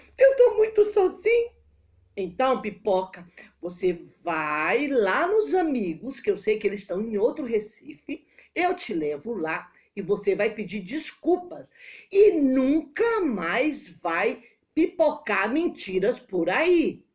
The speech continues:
"Eu prometo." E assim, Pipoca foi no outro Recife, pediu desculpa a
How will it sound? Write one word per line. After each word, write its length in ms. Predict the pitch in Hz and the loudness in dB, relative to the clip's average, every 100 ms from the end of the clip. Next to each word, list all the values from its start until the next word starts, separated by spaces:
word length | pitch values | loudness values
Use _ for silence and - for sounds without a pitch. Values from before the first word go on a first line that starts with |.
| _ _ _ _ _ | _ _ _ _ _
"Eu 160 | 508 480 | 6 6
prometo." 1000 | 370 427 220 269 285 - _ _ 453 - _ _ _ 214 | 8 6 6 2 0 -2 _ _ -4 -4 _ _ _ -14
E 180 | 175 | -12
assim, 760 | 135 131 _ _ _ - 196 202 _ _ _ _ _ _ _ _ _ _ _ _ _ _ _ _ _ _ _ _ _ _ _ _ | -12 -16 _ _ _ -12 -12 -12 _ _ _ _ _ _ _ _ _ _ _ _ _ _ _ _ _ _ _ _ _ _ _ _
Pipoca 920 | - 453 427 - _ - 180 - - 165 | 2 4 4 -4 _ -2 -2 -2 -6 -8
foi 260 | - 175 | -8 -8
no 280 | 170 185 131 | -8 -8 -8
outro 340 | 143 - - 190 | -4 -4 -4 -10
Recife, 880 | 160 156 - - 143 139 _ _ _ _ - - _ | -10 -14 -18 -20 -20 -20 _ _ _ _ -20 -20 _
pediu 540 | - 494 202 - 339 240 | 4 4 4 0 0 0
desculpa 680 | 262 - - 214 208 - | -4 -8 -8 -8 -8 -8
a 120 | 269 | -8